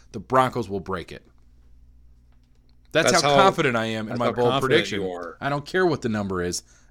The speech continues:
Speaker 1: It's their record. That, just start, start creating the trophy.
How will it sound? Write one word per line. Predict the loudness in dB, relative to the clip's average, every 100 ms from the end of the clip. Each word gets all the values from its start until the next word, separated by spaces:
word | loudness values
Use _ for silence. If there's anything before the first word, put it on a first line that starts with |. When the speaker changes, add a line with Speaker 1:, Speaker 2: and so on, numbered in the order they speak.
| -6
Speaker 1:
It's | -6 -4
their | 0 2
record. | 2 0 -2 -6 -10 _ _
That, | -6 -4
just | -4 -6 -10 -20 -20 -20 -20 -14
start, | 4 6 6 2
start | -2 0 0 -4
creating | -2 2 2 2
the | -2
trophy. | 4 4 4 0 -4